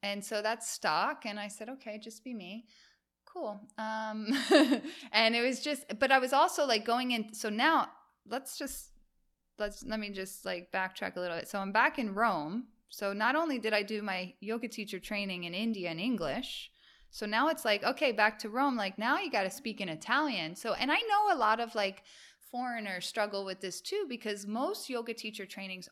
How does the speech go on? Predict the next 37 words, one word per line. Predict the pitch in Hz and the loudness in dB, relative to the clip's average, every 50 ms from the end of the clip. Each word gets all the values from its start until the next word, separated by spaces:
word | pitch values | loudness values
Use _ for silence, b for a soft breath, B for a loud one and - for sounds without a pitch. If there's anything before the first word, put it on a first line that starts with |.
| _ - | _ 0
are | 214 220 190 | 2 2 2
in | 214 202 - | 2 -2 -4
English. | - 175 165 147 - 92 - - - - - | -6 -6 -6 -8 -8 -8 -8 -8 -10 -8 -6
Doesn't | - 285 277 311 - | -4 -4 -2 -2 0
matter | - 262 254 240 233 220 | 2 2 2 2 0 0
where | 214 202 202 196 190 | 0 2 2 2 2
you | 190 190 196 247 359 | 0 0 2 2 4
are. | 415 220 170 165 160 175 - - | 4 4 4 4 2 0 -2 -2
And | 196 202 208 226 | -2 0 2 2
then | 233 233 | 2 2
they | 240 233 226 | 2 2 2
have | 220 214 220 | 2 2 0
to | 226 220 | 0 -4
translate | - - - 415 494 494 381 269 247 - 196 190 185 185 196 190 | -8 -6 -2 0 2 4 4 2 2 2 0 2 2 2 2 0
and | 208 214 208 | 0 0 -2
go | 214 214 | -2 0
back | 208 208 214 214 214 | 2 2 0 0 -2
to | - 208 | -6 -6
their | 208 202 | -4 -4
country, | 208 - 285 269 262 - 240 226 233 | -2 -2 -2 -2 -2 -2 -4 -4 -2
like | 208 190 185 220 - | -2 -4 -4 -4 -6
in, | 202 202 196 196 B B B B B B B B 202 214 214 - - | -8 -8 -8 -10 B B B B B B B B -8 -8 -10 -10 -10
especially | 214 196 - - - 240 220 - 214 202 | -10 -10 -8 -6 -4 -4 -4 -2 -4 -6
in | 190 | -4
Miami, | 190 175 185 202 214 220 214 202 196 185 | -4 -4 -2 0 0 0 0 -2 -2 -2
right? | 180 175 151 135 | -2 -2 -2 -4
Spanish. | - - - - 311 311 294 285 277 262 254 247 240 240 233 226 - | -10 -10 -6 -2 0 2 2 2 2 2 2 2 2 2 0 -2 -2
And | 214 202 202 | -2 -2 -2
it's, | 202 202 196 - - - b b b b b b b - | -2 -4 -6 -10 -18 -18 b b b b b b b -4
it's | - - 320 320 - | 0 0 0 0 -2
hard. | - - 320 359 427 427 403 330 247 214 | -4 -4 -2 0 0 0 0 0 0 0
Even | 226 269 277 330 339 | -2 -2 -2 -4 -4
if | 359 349 330 | -4 -4 -4
you | 311 | -4
speak | 302 - - 294 269 - | -4 -4 -6 -8 -6 -4
the | 262 240 | -4 -4
language, | 226 233 247 262 269 285 294 - | -2 -2 -4 -2 -4 -4 -4 -6